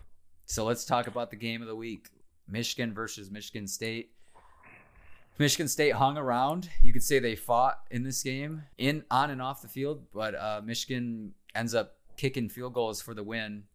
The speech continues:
Um, not, not for the win, but, um, just seemed like, uh,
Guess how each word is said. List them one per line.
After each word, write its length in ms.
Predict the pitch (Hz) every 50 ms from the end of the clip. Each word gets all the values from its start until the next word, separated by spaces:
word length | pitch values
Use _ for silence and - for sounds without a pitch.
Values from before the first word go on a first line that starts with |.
| _ _ -
Um, 380 | 98 98 95 95 92 92 92 - -
not, 240 | 101 107 101 - - - - -
not 160 | 107 - -
for 200 | - - 123 127
the 100 | 127 113
win, 220 | 101 101 98 98 95
but, 220 | 98 98 90 - - -
um, 300 | 90 87 87 87 87 - -
just 180 | - 117 - -
seemed 260 | - 143 139 135 117
like, 320 | - 123 117 120 110 - - _ _ - - - - 113
uh, 300 | 101 104 101 101 101